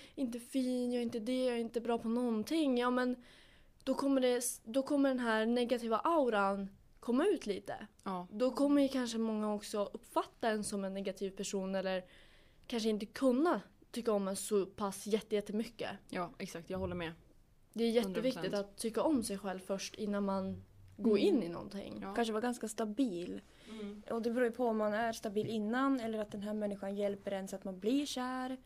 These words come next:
Speaker 1: Ja.
Speaker 3: Eller att man får en relation eller att man kommer nära.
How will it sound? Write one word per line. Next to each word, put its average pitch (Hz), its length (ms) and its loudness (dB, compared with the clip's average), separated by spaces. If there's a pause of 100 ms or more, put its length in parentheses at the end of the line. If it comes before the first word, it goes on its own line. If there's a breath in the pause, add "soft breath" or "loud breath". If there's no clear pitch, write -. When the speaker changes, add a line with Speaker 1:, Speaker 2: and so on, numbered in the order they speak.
(120)
Speaker 1:
Ja. 202 240 -4
Speaker 3:
Eller 226 300 4
att 220 160 -4
man 208 240 0
får 220 260 -2
en 277 80 2
relation 247 600 0
eller 220 100 -2
att 214 100 -6
man 208 100 -4
kommer 226 260 -2
nära. 226 560 0